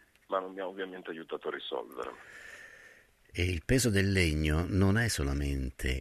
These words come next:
Speaker 2: il racconto della salita al Calvario di Gesù Cristo, aiutato, eh, per un po' nel suo tragitto da Simone di Cirene, perché in questo libro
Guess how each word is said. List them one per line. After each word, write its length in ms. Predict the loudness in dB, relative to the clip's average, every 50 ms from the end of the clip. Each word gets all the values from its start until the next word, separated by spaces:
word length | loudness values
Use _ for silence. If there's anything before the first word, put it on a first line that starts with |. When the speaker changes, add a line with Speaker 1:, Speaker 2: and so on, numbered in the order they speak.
| -4
Speaker 2:
il 220 | -4 -2 -2 -2 0
racconto 800 | 0 0 -2 -2 -4 _ -2 0 2 4 4 4 4 4 2 4
della 220 | 4 4 2 2
salita 380 | 2 2 4 4 2 2 2 0
al 100 | 0 0
Calvario 640 | 0 0 0 2 2 4 4 4 4 4 2 2
di 100 | 2 0
Gesù 260 | 0 0 0 0 0 0
Cristo, 400 | 0 2 2 2 2 2 2 2
aiutato, 1080 | 2 2 0 2 4 6 6 6 6 4 0 0 2 2 4 4 2 2 0 0 -2 -4 -2 0
eh, 680 | 0 2 2 2 0 0 0 0 0 0 0 -2 -4 -4 -2
per 240 | 0 0 0 2 0
un 160 | -2 -2 -4 -4 -2
po' 220 | 0 2 2 2 2
nel 160 | 0 -2 -4
suo 240 | -4 -2 -2 -2 -2
tragitto 640 | 0 0 -2 -2 0 0 -2 -2 -2 -2 -4 -2
da 140 | -2 0 0
Simone 400 | 0 0 0 0 2 2 2 2
di 120 | 0 0
Cirene, 580 | 0 -2 -2 0 0 -2 -2 -2 -4 -6 -8 -10 -12 -16 -16 -16 -14 -14 -16 -18 -16 -10
perché 260 | -6 -6 -2 0 2 2
in 120 | 2 2
questo 300 | 2 2 0 2 2 0
libro 680 | 2 2 2 0 2 2 4 4 4 4 4 2 0